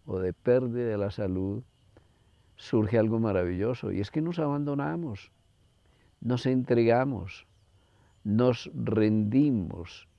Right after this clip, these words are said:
y cuando al fin nos rendimos, fluimos.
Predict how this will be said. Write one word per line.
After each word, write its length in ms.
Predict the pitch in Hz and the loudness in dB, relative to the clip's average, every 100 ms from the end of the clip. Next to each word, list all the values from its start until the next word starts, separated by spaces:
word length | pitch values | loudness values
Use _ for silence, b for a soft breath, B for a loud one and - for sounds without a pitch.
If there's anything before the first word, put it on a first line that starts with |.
| _ | _
y 160 | 117 120 | -4 -4
cuando 560 | - 104 98 98 92 | -2 -2 0 0 0
al 160 | 90 90 | 0 -2
fin 640 | - 139 147 139 98 92 | -2 0 0 0 0 0
nos 320 | 92 107 123 - | -2 -4 -6 -8
rendimos, 1120 | 101 95 98 95 92 92 87 87 90 104 - _ _ _ _ _ | -6 -4 -2 -2 0 -2 -2 -6 -8 -12 -18 _ _ _ _ _
fluimos. 880 | _ - 107 107 117 98 - - - | _ -2 2 4 4 0 -6 -14 -20